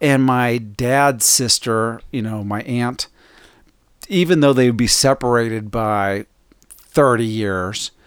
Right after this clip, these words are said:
they kind of felt like the same generation to me, even though they clearly are not. They're separated by,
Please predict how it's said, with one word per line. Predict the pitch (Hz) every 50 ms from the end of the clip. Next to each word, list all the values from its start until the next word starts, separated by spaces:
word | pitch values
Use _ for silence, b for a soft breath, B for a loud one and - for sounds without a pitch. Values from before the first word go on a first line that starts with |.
| b b b b -
they | 131 151
kind | 147 - - 180 175 147
of | 120 -
felt | - - 151 143 143 123
like | 117 110 101
the | 117
same | - - 123 123 120 110
generation | 113 120 117 104 101 110 117 107 - 120 110 -
to | - - 113
me, | 110 107 107 120 131 143 165 190 202 - b b b b b b -
even | 139 127 135 127
though | 120 117
they | 107 117 110
clearly | - - - 131 123 117 107 104 98
are | 92 92
not. | 90 92 85 - - - _ _ _ -
They're | 131 113 104
separated | - - - 127 113 - 113 110 110 110 110 104 101 98
by, | 107 101 95 92 92 92 92